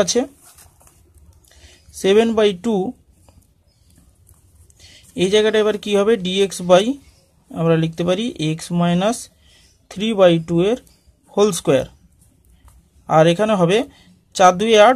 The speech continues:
তাহলে এখানে হবে একের চার, এখানে হলো একের চার হলো। তাহলে এই জায়গাটা যেটা ছিল, তাহলে এখানে log, half of log of এক্স স্কয়ার মাইনাস থ্রি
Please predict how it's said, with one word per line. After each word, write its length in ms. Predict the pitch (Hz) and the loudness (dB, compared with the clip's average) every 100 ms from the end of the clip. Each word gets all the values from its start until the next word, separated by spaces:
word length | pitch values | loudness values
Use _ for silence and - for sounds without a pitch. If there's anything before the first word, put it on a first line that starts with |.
| 262 | 2
তাহলে 220 | 190 185 190 | 2 2 0
এখানে 200 | 185 190 190 | -4 -4 -4
হবে 160 | 202 285 - _ - - | -2 -4 -6 _ -12 -6
একের 240 | 170 190 180 - | -4 -4 -4 -2
চার, 180 | 123 - - _ - | -4 -4 -20 _ -14
এখানে 220 | 160 160 151 | -6 -4 -4
হলো 160 | 143 127 - _ - _ - 170 | -6 -8 -10 _ -20 _ -8 -4
একের 200 | 170 190 180 | -4 -4 -2
চার 120 | 143 139 | -4 -4
হলো। 160 | 127 - - - _ _ _ _ _ - - _ - | -8 -12 -20 -20 _ _ _ _ _ -20 -20 _ 0
তাহলে 260 | 180 220 254 - 190 | 2 4 4 2 -4
এই 60 | 226 | 2
জায়গাটা 340 | 254 254 247 247 240 208 | 4 4 4 4 2 0
যেটা 200 | 214 220 220 | -4 -4 -6
ছিল, 180 | - 185 202 285 - - | -6 -4 -2 -4 -8 -10
তাহলে 260 | 165 170 180 - - 233 254 _ - | -2 -2 -2 -8 -16 -20 -20 _ -12
এখানে 240 | 170 202 208 196 180 | -8 -6 -4 -2 4
log, 160 | 180 175 170 | 4 4 0
half 180 | 185 180 208 | -2 0 -2
of 60 | 208 _ _ _ _ - 170 | -2 _ _ _ _ -6 2
log 180 | 180 180 196 | 4 6 2
of 60 | 202 165 | 0 -4
এক্স 140 | 165 196 | -4 -10
স্কয়ার 200 | 175 208 196 | -4 -4 -2
মাইনাস 280 | 170 165 170 - | -2 -2 -4 -4
থ্রি 120 | 180 | -4